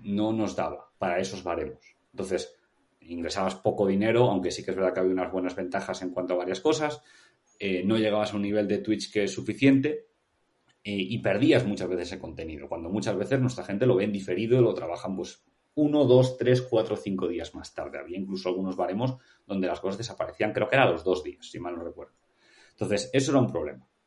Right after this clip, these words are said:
eh, para nosotros. Y luego el, el formato que había de, de, de plataforma, de comunidad y demás, no creíamos que fuéramos a conseguir mucha más gente. Es decir,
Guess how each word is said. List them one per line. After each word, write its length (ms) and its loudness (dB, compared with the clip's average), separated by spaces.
eh, 340 -10
para 200 -4
nosotros. 580 -10
Y 80 -4
luego 260 6
el, 180 0
el 180 -4
formato 640 0
que 60 4
había 360 4
de, 420 6
de, 520 0
de 280 -4
plataforma, 720 6
de 120 4
comunidad 640 4
y 60 2
demás, 320 2
no 320 2
creíamos 600 6
que 100 -6
fuéramos 300 -2
a 80 -8
conseguir 360 2
mucha 360 -2
más 220 -8
gente. 300 -12
Es 80 -16
decir, 260 -2